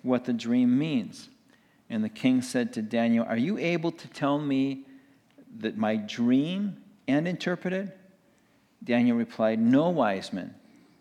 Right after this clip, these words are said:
enchanted, enchanter, magician, or diviner can explain to the king the mystery he has asked about. But there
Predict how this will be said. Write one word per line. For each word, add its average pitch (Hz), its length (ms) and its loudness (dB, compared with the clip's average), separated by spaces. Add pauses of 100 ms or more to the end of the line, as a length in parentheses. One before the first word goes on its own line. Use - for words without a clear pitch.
(160)
enchanted, 143 720 -2 (680)
enchanter, 147 540 2
magician, 143 760 -2
or 117 120 -4
diviner 113 500 2
can 113 200 -6
explain 120 680 -2
to - 100 -10
the 117 100 -2
king 104 460 -4 (600)
the 110 100 -2
mystery 117 460 0
he 113 140 -8
has 107 180 -4
asked 113 280 -2
about. 104 380 -10
But 135 400 0 (520)
there 139 580 -2